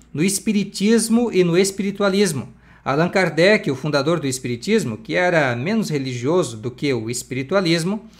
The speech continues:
apontou a glossolalia como a evidência da presença de um espírito. Em Psychology and the Occult,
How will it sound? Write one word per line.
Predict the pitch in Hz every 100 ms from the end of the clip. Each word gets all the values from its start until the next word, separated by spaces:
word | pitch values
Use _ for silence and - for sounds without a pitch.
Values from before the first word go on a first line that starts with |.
| - - _ - -
apontou | 220 285 262 226 208 254 277 - -
a | 165
glossolalia | 160 269 302 311 269 180 185 214 220
como | 220 - 190 185 175 160
a | 156 160
evidência | 220 208 165 143 208 233 - 202
da | 196
presença | 202 180 120 151 254 240 - 110
de | 110
um | 175
espírito. | 202 - 165 131 - - - _ _ _ _ _ - _ -
Em | 160 160 156
Psychology | 143 147 147 - 208 233 175 131 127 120 -
and | 143 143 127 120
the | 127
Occult, | 120 - - 190 165 127 - -